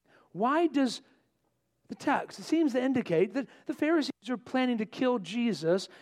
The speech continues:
and Jesus kind of backs away.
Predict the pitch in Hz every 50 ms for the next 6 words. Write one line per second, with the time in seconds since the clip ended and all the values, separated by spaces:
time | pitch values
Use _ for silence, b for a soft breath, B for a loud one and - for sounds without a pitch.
0 | B B 233 226 220 196 156 170 220 254 269 285 262 202 269 262 233 - - B
1 | B B B - 226 233 233 214 214 208 175 160 147 - 202 196 190 180 - -
2 | - - - 220 214 233 240 240 220 190 160 123 104 92 -